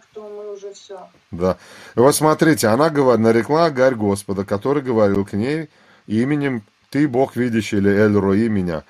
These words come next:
Speaker 2: И бы сказала она: «Точно я видела здесь, здесь вслед видящего меня». Поэтому источник назвали Бер Лахай Рои, он на-, находится между Кадешем и между Баредом.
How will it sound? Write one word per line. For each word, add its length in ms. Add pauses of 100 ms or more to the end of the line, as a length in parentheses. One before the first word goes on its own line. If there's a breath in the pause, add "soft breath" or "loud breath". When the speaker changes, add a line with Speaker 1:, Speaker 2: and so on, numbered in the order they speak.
(280 soft breath)
Speaker 2:
И 60
бы 100
сказала 540
она: 160
«Точно 380
я 140
видела 360
здесь, 300 (220)
здесь 400
вслед 420
видящего 560
меня». 320 (340 soft breath)
Поэтому 420
источник 480
назвали 440
Бер 240
Лахай 460
Рои, 320
он 220
на-, 140
находится 480
между 220
Кадешем 540
и 20
между 280
Баредом. 540